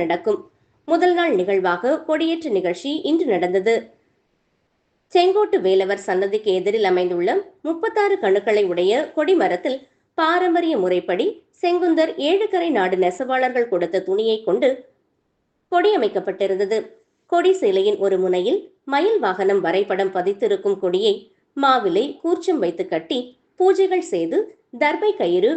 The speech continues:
கொடி துணி என்ற மூன்றும் ஒன்றாக சேர்த்து கொடிமரத்தில் ஏற்றி சுற்றி கட்டுவார்கள். முன்னதாக முதல் நிகழ்ச்சியாக துவஜாரோகணம் என்னும் சிறப்பு பூஜைகள் அர்த்தநாரீஸ்வரருக்கு நடந்தது. தொடர்ந்து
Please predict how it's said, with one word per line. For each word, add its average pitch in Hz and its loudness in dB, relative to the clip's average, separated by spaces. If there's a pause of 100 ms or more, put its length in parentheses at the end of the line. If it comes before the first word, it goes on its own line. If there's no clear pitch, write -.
(140)
கொடி 311 0
துணி 302 -2 (100)
என்ற 180 0
மூன்றும் 202 0 (100)
ஒன்றாக 311 -2
சேர்த்து 196 -2 (440)
கொடிமரத்தில் 370 2
ஏற்றி 233 -4 (140)
சுற்றி 349 -6
கட்டுவார்கள். 190 -2 (560)
முன்னதாக 320 2
முதல் 415 2
நிகழ்ச்சியாக 190 -2 (380)
துவஜாரோகணம் 262 2
என்னும் 240 2 (120)
சிறப்பு 320 -4
பூஜைகள் 294 -2 (400)
அர்த்தநாரீஸ்வரருக்கு 277 0
நடந்தது. 190 -2 (580)
தொடர்ந்து 339 0